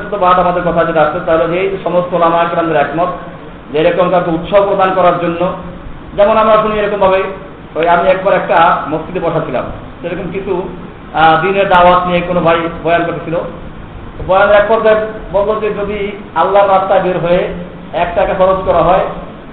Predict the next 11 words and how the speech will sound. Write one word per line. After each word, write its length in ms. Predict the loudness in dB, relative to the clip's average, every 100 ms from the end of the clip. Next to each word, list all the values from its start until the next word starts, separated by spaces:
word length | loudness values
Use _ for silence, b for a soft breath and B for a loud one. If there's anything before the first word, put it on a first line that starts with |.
| -6
তো 340 | 0 2 2 0 2
সাত 200 | 2 2 0
কোটি, 480 | -4 -4 -4 -4 -8 -14 -18 -12 -2
আহ, 360 | 2 2 2
ঊনপঞ্চাশ 440 | 0 -2 -4 -2 0
লক্ষ 240 | 0 -2 -2
কত 380 | -2 0 0 0
টাকা 180 | 0 2
পাবো 240 | 2 2
এটা 120 | 0
একটু 160 | -2 -4